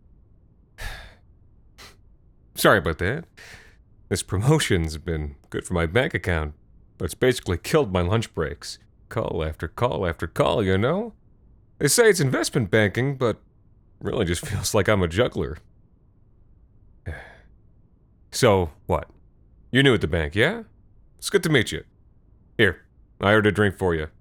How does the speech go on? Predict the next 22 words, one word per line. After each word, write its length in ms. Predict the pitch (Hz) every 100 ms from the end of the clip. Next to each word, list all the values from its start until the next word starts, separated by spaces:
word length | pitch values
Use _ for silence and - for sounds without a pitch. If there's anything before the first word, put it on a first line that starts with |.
| _ _ _
It's 140 | - -
five 280 | 98 98
P 100 | 107
M 100 | 98
somewhere, 360 | 90 123 104 90
right? 280 | 92 113 202 196 -
<laughs> 120 | 123 - _ _ - - - - - _ _ _ - - - - - - - - - - _ _ _ _ _ _ _ _ _ - - - - _ _ _ -
Hmm. 140 | 147 101 - _ - - - - _ _ _ _ _ _ _ _ - _ - -
I 60 |
appreciate 560 | 165 262 277 233 147 -
you 200 | 107 92
reaching 320 | 135 - 113
out. 560 | 247 143 85 - - - - _ _ _ _ _ -
Hope 120 | -
your 80 | 85
golf 320 | 80 117 160
game 220 | 101 87
is 80 | 87
as 100 | 85
bad 220 | 78 95
as 80 | 87
mine. 400 | 90 113 80 80